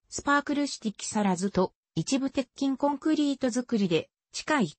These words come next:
階、地上三階のB館からなり、延べ床面積は約四万二千六百七十九点零三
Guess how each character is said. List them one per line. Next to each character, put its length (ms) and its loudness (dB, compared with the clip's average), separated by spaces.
階、 280 0
地 160 2
上 220 4
三 260 -4
階 240 -2
の 140 2
B 240 0
館 260 2
か 120 -2
ら 120 2
な 120 0
り、 180 -4
延 140 4
べ 140 2
床 300 0
面 180 0
積 300 -2
は 200 2
約 300 0
四 240 4
万 260 2
二 120 2
千 220 2
六 180 0
百 240 -2
七 280 2
十 240 2
九 260 0
点 260 2
零 200 2
三 360 0